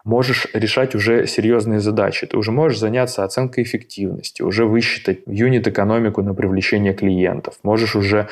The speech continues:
высчитать там рой и другие показатели эффективности, на основании которых вот так вот с листочком ты будешь просить годовой бонус, да,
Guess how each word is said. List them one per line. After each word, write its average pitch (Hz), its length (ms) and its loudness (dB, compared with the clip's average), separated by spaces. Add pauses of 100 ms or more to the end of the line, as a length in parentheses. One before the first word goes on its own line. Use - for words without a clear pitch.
(240)
высчитать 107 560 0
там 98 220 0
рой 120 540 4
и 113 200 0
другие 107 380 0
показатели 101 580 -2
эффективности, 120 680 0
на 113 180 2
основании 120 460 0
которых 156 420 0
вот 107 140 -4
так 135 200 2
вот 123 120 -2
с - 240 -16
листочком 110 640 -2
ты 107 80 -2
будешь 113 380 0 (300)
просить - 500 0
годовой 110 460 2
бонус, 117 440 2
да, 110 160 0